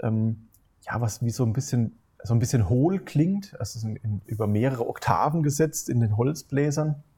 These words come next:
über, ähm, äh, ja, über diesen, äh,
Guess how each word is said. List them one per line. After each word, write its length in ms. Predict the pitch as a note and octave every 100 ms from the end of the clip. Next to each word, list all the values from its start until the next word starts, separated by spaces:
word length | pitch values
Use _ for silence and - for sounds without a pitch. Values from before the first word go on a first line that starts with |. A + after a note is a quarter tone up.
| _ _ _ _ _ _ -
über, 240 | G#2+ -
ähm, 220 | F#2 F#2 - - - _ _
äh, 360 | - F#2 F2+ F2+ F2 F2 - -
ja, 240 | - C#2 G#2+
über 180 | A2+ G#2
diesen, 360 | G#2 G2 F#2 F#2 - _ _ _
äh, 240 | - F2+